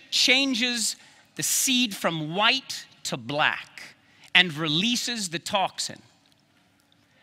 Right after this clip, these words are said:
It's considered an art form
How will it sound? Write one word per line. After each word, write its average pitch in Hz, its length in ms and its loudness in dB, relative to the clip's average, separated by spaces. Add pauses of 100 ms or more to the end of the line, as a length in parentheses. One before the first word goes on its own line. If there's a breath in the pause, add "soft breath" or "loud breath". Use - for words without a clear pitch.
(300 soft breath)
It's 202 220 0
considered 233 720 0
an 202 160 2 (100)
art 240 300 0
form 151 420 -2